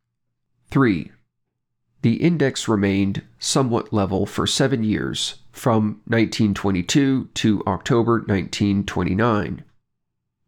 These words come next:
when there was the Wall Street crash of nineteen twenty-nine that is associated with the start of the Great Depression.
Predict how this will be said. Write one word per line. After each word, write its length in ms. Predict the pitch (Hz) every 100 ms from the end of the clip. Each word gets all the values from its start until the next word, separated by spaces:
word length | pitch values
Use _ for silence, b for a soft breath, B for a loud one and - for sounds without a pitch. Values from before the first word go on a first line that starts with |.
| _
when 460 | 127 120 110 104 - _ -
there 180 | 117
was 520 | 98 107 95 92 - - _ -
the 120 | 104
Wall 180 | 113 123
Street 340 | - 104 -
crash 460 | - 101 87 - -
of 220 | 113 107
nineteen 500 | 113 110 - 117 104
twenty-nine 800 | - 98 - 107 117 120 120 113 - _ -
that 160 | 113 107
is 260 | 104 -
associated 840 | 110 - 143 143 - 101 98 95 - _ -
with 280 | 113 104
the 80 | -
start 460 | 98 - 104 90 -
of 260 | 107 92 -
the 80 | 98
Great 340 | 104 98 -
Depression. 600 | - - 101 - - -